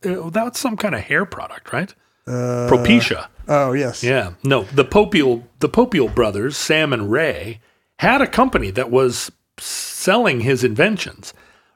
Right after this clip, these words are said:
Speaker 1: Uh, Ron started a new company and licensed his father's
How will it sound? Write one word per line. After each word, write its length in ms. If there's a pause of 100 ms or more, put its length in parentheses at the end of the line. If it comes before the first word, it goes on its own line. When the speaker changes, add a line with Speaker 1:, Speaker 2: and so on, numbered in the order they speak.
(280)
Speaker 1:
Uh, 400
Ron 640 (320)
started 420
a 60
new 180
company 560 (760)
and 220
licensed 800
his 180
father's 760